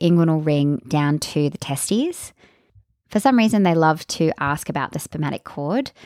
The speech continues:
So you need to know about the coverings or the fascial layers.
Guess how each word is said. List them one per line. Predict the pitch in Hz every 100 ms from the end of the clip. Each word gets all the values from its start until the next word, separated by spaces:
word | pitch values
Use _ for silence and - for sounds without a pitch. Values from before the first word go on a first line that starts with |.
| - - -
So | 196
you |
need | 208 220
to | -
know | 208 196
about | - 175 156 156 -
the | - 156 151
coverings | - - 160 185 247 269 196
or |
the | 156
fascial | - 151 - 151
layers. | 147 143 175 320 339 -